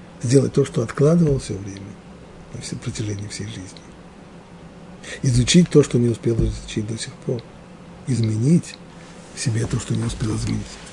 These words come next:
Это то, что Тора хочет, чтобы мы обратили внимание, и вот этот вот цикл шесть плюс один перенесли бы не на сотворение мира, а на свою собственную жизнь,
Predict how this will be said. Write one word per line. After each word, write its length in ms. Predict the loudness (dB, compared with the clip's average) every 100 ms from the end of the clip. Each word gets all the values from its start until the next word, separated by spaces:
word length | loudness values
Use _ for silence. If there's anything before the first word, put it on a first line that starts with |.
| -18 -16 -14 8
Это 300 | 10 12 12
то, 160 | 12 10
что 160 | 8
Тора 260 | 8 8 10
хочет, 400 | 10 10 8 4 0 -16 -16 -16 -18 -18
чтобы 280 | 2 8 12
мы 120 | 12
обратили 420 | 12 8 10 10
внимание, 640 | 10 8 10 12 10 8 2 -6 -20 -20 0 10
и 340 | 12 12 10 4 -14 -14 -14 -18 -20 -4 6
вот 160 | 10
этот 280 | 12 10 10
вот 180 | 8 8
цикл 420 | 10 10 10 6
шесть 500 | 8 10 12 10 4
плюс 280 | 8 8 10
один 360 | 10 12 12 12
перенесли 560 | 8 8 8 10 12
бы 260 | 12 10 8 -2 -18 -18 -20 -20 -20 -20 -20 -8
не 100 | -4 -2
на 100 | 0
сотворение 640 | 2 8 12 12 12 12
мира, 380 | 12 10 6 0
а 100 | 0
на 140 | 2 2
свою 380 | 0 0 0 0
собственную 600 | -2 -2 -2 0 0 4
жизнь, 360 | 4 4 0